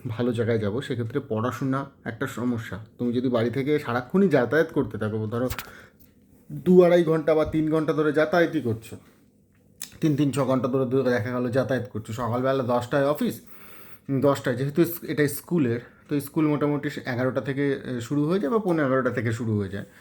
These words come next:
দেখা গেলো তুমি সকাল সাতটায় বেরোচ্ছ, সকাল সাতটায় বেরিয়ে তুমি তারপরে, আহ, যাচ্ছ বা সকাল ছ-, ছটায় বেরোচ্ছ, তো সেক্ষেত্রে এবং বাড়ি ফিরতে ফিরতে তোমার প্রায় যদি ধরো, উম, চারটে পাঁচটা অব্দিও স্কুল থাকে, সেক্ষেত্রে তোমার বাড়ি ফিরতে ফিরতে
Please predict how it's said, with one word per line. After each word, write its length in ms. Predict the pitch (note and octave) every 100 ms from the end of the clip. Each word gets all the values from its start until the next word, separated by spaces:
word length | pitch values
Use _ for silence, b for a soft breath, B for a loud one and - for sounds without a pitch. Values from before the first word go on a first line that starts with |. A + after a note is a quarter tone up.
| B B B
দেখা 160 | F3 F#3
গেলো 200 | F3+ F3
তুমি 180 | F#3
সকাল 300 | E3+ D#3 D#3
সাতটায় 380 | D3 C#3+ - C3+
বেরোচ্ছ, 420 | A2 G2+ F#2+ - G#2+ - _
সকাল 260 | - C#3 D3
সাতটায় 360 | C#3+ C3 D3+ C3+
বেরিয়ে 300 | C#3 F3+ G3
তুমি 240 | C3 B2+
তারপরে, 500 | A#2 A2 A#2 A2+ A2 B B B B
আহ, 240 | B2+ A#2+ A2+
যাচ্ছ 380 | A2 G#2+ - G#2+
বা 240 | G2+ A2+
সকাল 320 | A2+ A#2 B2
ছ-, 380 | A2+ - - G#2+
ছটায় 300 | - C3+ C3+
বেরোচ্ছ, 400 | G#2 G2 - - G#2+
তো 80 | B2+
সেক্ষেত্রে 600 | - C#3+ D3 D3 E3 E3 B B B
এবং 220 | D3 D#3
বাড়ি 260 | D3 D3 C#3+
ফিরতে 220 | D3+ D3+
ফিরতে 240 | C#3 C#3+ D3
তোমার 280 | C#3+ C#3 C3+
প্রায় 380 | C3 C3 C3 - - b b b A#2+
যদি 240 | B2+ C3
ধরো, 440 | B2 B2+ C3 B2+ A2+ B B B B B -
উম, 200 | C#3 A#2+
চারটে 360 | B2 A#2+ - A#2+
পাঁচটা 340 | B2+ A#2 D3
অব্দিও 260 | B2 C#3 C3+
স্কুল 280 | - C#3
থাকে, 240 | B2+ B2+ B2+
সেক্ষেত্রে 360 | C3+ A#2 A2+
তোমার 180 | A2+ B2+
বাড়ি 220 | A2+ A2+
ফিরতে 240 | A2+ A2 A#2
ফিরতে 220 | A#2